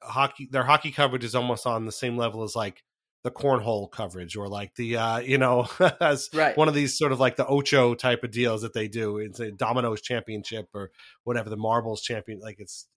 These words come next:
Speaker 1: it's that, that's the kind of, the kind of, uh, attention that it gets is, is on
Speaker 2: It's,
Speaker 1: that
Speaker 2: it's
Speaker 1: same
Speaker 2: pretty,
Speaker 1: level.
Speaker 2: it's pretty clear that the league and the, and, and E S P N were like, basically, "What do you want? <laughs> What do you want out of this
Speaker 1: Right.
Speaker 2: deal?" And he, and the league
Speaker 1: Yeah.
Speaker 2: said, "We just wanna be able to say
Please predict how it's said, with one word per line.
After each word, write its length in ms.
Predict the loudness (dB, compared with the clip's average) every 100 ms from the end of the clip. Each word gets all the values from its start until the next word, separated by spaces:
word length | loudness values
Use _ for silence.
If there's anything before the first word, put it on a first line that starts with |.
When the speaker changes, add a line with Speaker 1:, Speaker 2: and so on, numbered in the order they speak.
| _
Speaker 1:
it's 140 | -20 -10
that, 200 | -8 -4
that's 220 | -4 -4
the 80 | -6
kind 240 | -2 2 2
of, 180 | -2 -8 _ _ _ _ _
the 80 | -6
kind 260 | 2 4
of, 220 | 4 2 -2
uh, 160 | -2 -2
attention 580 | -2 0 2 0 -4 -10 _ _ _
that 100 | -6
it 80 | -4
gets 320 | -8 -10 -14
is, 320 | -14 -14 -16 -18
is 300 | -18 -18 -16 -10
on 60 |
Speaker 2:
It's, 80 | -8
Speaker 1:
that 80 | -6
Speaker 2:
it's 140 | -2
Speaker 1:
same 60 | 2 2
Speaker 2:
pretty, 60 | 0
Speaker 1:
level. 160 | -12 -8
Speaker 2:
it's 120 | -4
pretty 180 | 0 0
clear 260 | 2 2 2
that 120 | 0
the 80 | -2
league 220 | -2 -2
and 80 | -4
the, 180 | -6 -6
and, 240 | -6 -6 -8
and 120 | -8
E 60 | -6
S 120 | -8
P 120 | -6
N 80 | -6
were 80 | -4
like, 220 | -6 -4
basically, 460 | -8 -8 -12 -10 -10 _ _ _ _ _ _ _ _ _ _ _ -4
"What 100 | -2
do 80 | 0
you 80 | -4
want? 200 | -6 -10 -14
<laughs> 140 | _
What 100 | 2 4
do 40 |
you 60 | 4
want 240 | 2 6
out 120 | 4
of 80 | 4
this 120 | -4
Speaker 1:
Right. 80 | -6
Speaker 2:
deal?" 340 | -4 -2 -4 _ _ -4
And 100 | -2
he, 120 | -2
and 140 | -4 -4
the 40 |
league 140 | -4
Speaker 1:
Yeah. 80 | 0
Speaker 2:
said, 160 | 0 0
"We 80 | 2
just 160 | 2
wanna 180 | 2 0
be 140 | 2
able 140 | 4 2
to 80 | 2
say 340 | 4 4 2